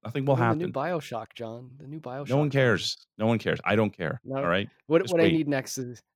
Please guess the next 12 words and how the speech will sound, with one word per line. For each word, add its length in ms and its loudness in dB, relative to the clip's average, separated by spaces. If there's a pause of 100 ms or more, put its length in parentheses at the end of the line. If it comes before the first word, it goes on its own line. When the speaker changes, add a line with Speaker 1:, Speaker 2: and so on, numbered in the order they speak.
Speaker 2:
I 60 -6
need, 180 0
I'll, 200 0
I'll 80 -4
be 160 -4
the 120 -4
guy 260 -2
with 200 -8
the 100 -14
V 240 -10
R 300 -6
goggles, 760 -8